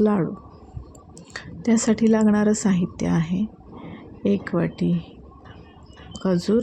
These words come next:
अर्धी वाटी पिस्ता, पाऊण वाटी बदाम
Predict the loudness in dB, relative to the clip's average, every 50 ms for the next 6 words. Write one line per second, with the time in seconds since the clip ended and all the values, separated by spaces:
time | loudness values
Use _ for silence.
0 | -2 -6 -16 -20 -20 -20 -10 -4 -2 0 0 0 0 0 0 2 0 0 -2 -2
1 | -6 -6 -6 -4 -4 -4 -4 -4 -8 -6 -4 -2 -2 -2 -2 -4 -12 -20 -20 -18
2 | -18 -18 -18 -20 -20 -20 -20 -20 -20 -18 -18 -18 -20 -20 -20 -20 -20 -18 -18 -16
3 | -16 -16 -18 -20 -20 -20 -20 -20 -20 -8 -2 0 2 4 6 6 6 6 4 4
4 | 2 0 -2 -4 -4 -4 -4 -6 -12 -18 -20 -20 -16 -16 -16 -14 -14 -16 -18 -18
5 | -20 -20 -20 -20 -20 -20 -20 -20 -20 -20 -8 -4 0 0 2 2 2 2 0 0